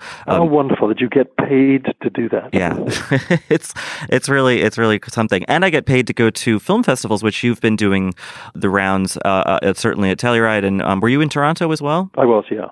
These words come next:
Speaker 2: Did you get a chance to speak with people who'd seen, um, Can You Ever Forgive Me? Was there anything surprising about the experience of taking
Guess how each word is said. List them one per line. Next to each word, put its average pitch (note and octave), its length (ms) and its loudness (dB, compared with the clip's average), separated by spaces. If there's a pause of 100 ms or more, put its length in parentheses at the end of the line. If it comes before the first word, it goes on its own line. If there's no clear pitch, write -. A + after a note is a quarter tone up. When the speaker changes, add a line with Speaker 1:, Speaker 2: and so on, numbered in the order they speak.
(220)
Speaker 2:
Did B2+ 160 0
you C#3+ 100 4
get D3 140 2
a C3+ 60 -2
chance C3 320 0
to A#2+ 120 -2
speak - 340 -2
with B2+ 140 -2
people A2+ 240 -4
who'd G#2+ 140 0
seen, B2+ 460 0
um, A#2+ 220 0
Can B2 120 -2
You B2 80 0
Ever B2 100 0
Forgive A#2+ 340 -2
Me? A#2 180 2
Was G#2 220 2
there A#2 100 2
anything A#2 300 2
surprising G#2+ 540 0
about G2 220 -2
the G2 100 2
experience G2 380 0
of F#2 60 -10
taking F#2+ 440 0